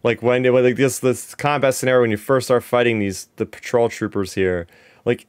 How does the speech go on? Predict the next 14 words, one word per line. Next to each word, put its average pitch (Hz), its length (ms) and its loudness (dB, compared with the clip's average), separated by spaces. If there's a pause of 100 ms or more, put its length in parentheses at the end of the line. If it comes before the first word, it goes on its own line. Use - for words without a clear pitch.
(120)
every 175 480 0
swing 123 640 0
of 101 120 2
that 127 220 2
saber, 156 680 2 (320)
you're 139 120 2
connecting 117 920 -2
with 90 140 -6
them, 92 180 0
and 95 100 -2
it's 101 140 -6
like, 107 200 -6 (160)
"Oh 196 240 2
my 104 340 0